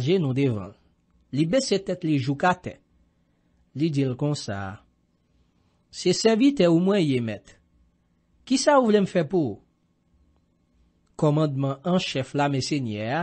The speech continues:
di l konsa: "Wete sa pat nan pye w, kote ou kanpe a. Se yon kote ki apa pou Bondye." Epi Jozye fè sa, li te di l fè a.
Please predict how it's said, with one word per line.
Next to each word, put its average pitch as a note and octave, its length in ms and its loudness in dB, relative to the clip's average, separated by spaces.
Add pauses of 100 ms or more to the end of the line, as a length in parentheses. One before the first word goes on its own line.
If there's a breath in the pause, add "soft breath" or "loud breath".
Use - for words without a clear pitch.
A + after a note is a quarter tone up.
di A#2+ 160 -4
l A#2 160 -4
konsa: D3 460 -6 (1200)
"Wete F3+ 440 8
sa A3+ 180 2
pat F3+ 300 2
nan E3+ 160 2
pye A2 240 -4
w, - 40 -18 (1080)
kote F#3+ 280 6
ou F3+ 100 4
kanpe D3 480 2
a. F#3+ 140 4 (200)
Se - 160 0
yon F3 240 4
kote G3+ 320 4
ki D#3+ 240 -6
apa C#3 380 0
pou C#3+ 100 -4
Bondye." C3+ 400 -4 (1500)
Epi F#3 460 -4 (920)
Jozye C#3 720 0
fè C3 160 -6
sa, A#2+ 240 -4
li B2 140 -2
te F3+ 100 0
di C3+ 140 -4
l B2 80 -6
fè F2 240 -14
a. - 60 -20